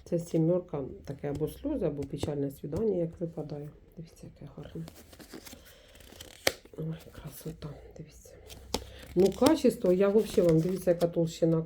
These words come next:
карт. Взагалі не можу навіть передати. Так, дивіться, мої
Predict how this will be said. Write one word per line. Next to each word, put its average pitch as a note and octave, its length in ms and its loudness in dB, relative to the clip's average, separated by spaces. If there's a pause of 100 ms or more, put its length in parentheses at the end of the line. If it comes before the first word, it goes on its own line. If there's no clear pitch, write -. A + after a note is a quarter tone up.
карт. G#3+ 140 -2 (440)
Взагалі D#3 500 0
не D#3+ 80 4
можу E3 300 4
навіть D#3 240 -2
передати. D#3 480 -6 (1900)
Так, - 140 -18 (140)
дивіться, E3 340 -10
мої D3 240 -10